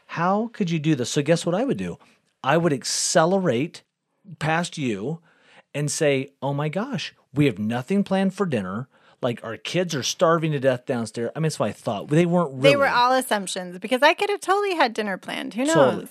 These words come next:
Speaker 1: I, right. Lack
Speaker 2: You didn't
Speaker 1: of
Speaker 2: ask me 'cause I
Speaker 1: communication.
Speaker 2: was sleeping.
Speaker 1: Right. So we, you look at all that to say what you would typically do in the Audubon is that I would go try to make up for, quote unquote, what I perceived was your weaknesses. And let me just accelerate past this,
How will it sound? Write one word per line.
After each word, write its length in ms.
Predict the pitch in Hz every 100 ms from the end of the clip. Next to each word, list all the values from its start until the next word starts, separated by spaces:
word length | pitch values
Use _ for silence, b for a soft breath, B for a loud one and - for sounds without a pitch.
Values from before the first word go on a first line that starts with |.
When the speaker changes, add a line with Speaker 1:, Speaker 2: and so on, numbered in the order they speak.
| -
Speaker 1:
I, 220 | 147 165 156
right. 360 | 151 202 254 82 -
Lack 300 | 131 127 254
Speaker 2:
You 40 | 285
didn't 120 | 294
Speaker 1:
of 60 | 302
Speaker 2:
ask 140 | 320
me 200 | 185 180
'cause 160 | - 185
I 80 | 208
Speaker 1:
communication. 40 |
Speaker 2:
was 100 | 208
sleeping. 600 | - 226 - - - 202 _
Speaker 1:
Right. 400 | 196 160 165 90 _ _ _ _ 160
So 140 | -
we, 280 | 160 156 160
you 140 | 175 160
look 240 | 170 214
at 60 | 196
all 100 | 143
that 160 | 131 -
to 60 |
say 160 | 139 147
what 340 | 123 165 180
you 120 | 165
would 140 | 151 143
typically 440 | 170 160 - 151
do 140 | 135 139
in 80 |
the 100 | 123
Audubon 400 | 123 180 147 113
is 60 | 113
that 120 | 120 -
I 180 | 127 165
would 240 | 165 127
go 140 | 135
try 240 | 131 - 139
to 80 | 113
make 300 | 120 135 143
up 140 | -
for, 120 | - 123
quote 280 | - 135
unquote, 460 | 127 120 - 123 - b b b
what 180 | - 131 -
I 180 | 139 196
perceived 640 | - 156 139 143 131 113 -
was 340 | 120 120 113 120
your 240 | 131 131 110
weaknesses. 800 | 110 139 135 113 95 - 85 87
And 140 | 101
let 180 | 131 151
me 180 | 151 147
just 240 | 127 123 120
accelerate 560 | 101 - 127 117 113 -
past 300 | 135 127 -
this, 160 | 113